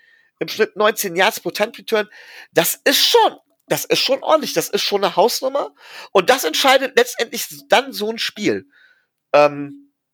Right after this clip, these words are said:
und da sage ich, ziehe ich ganz klar den Hut vor und sage ganz klar, alles klar, da sind wir auf dem richtigen Weg, das haben wir erkannt,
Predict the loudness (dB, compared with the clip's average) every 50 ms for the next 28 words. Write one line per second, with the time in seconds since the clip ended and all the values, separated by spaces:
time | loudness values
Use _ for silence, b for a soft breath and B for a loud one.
0 | _ _ _ _ _ _ _ _ _ _ 0 0 0 4 4 6 6 6 6 4
1 | 4 4 4 2 2 2 -2 -8 -8 -10 -10 -10 -2 0 0 0 0 0 0 0
2 | 0 0 -4 -6 -8 -8 -8 -2 2 2 2 2 4 2 2 2 2 0 -2 -2
3 | -2 2 2 2 2 2 0 0 0 -2 -6 0 2 2 2 2 0 -6 _ _
4 | _ _ _ _ _ 2 2 2 2 0 0 0 0 0 0 -2 -6 -6 -6 -6
5 | -6 -6 -8 0 0 0 2 2 -2 -2 0 -2 0 4 4 2 2 2 -2 -8
6 | -8 -8 -12 -18